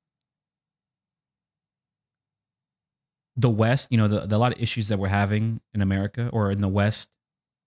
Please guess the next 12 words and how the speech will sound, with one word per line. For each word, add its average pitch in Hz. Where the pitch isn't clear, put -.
or 107
just -
in 120
modern 107
civil, 104
modern 107
times, 104
is 110
we've 117
disconnected 107
from 92
nature. 95